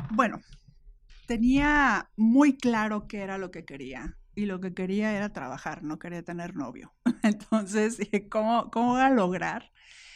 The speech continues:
el, el mantener puertas, eh, tocar puertas, abrirlas y mantenerlas abiertas para, para hacer negocios, ¿no?". Entonces, em,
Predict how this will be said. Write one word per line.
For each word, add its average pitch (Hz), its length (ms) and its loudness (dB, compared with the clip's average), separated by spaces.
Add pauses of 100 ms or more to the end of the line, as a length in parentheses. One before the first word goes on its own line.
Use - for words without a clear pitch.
(400)
el, 185 720 -4
el 196 160 -2
mantener 190 560 -6
puertas, 196 800 -4
eh, 190 240 -8
tocar 247 360 -2
puertas, 240 640 0
abrirlas 240 840 0
y 202 100 -2
mantenerlas 180 760 -6
abiertas 185 640 -6
para, 185 260 -8 (140)
para 175 160 -4
hacer 208 300 -4
negocios, 175 680 -8
¿no?". 196 240 -6 (720)
Entonces, 233 880 2
em, 202 760 0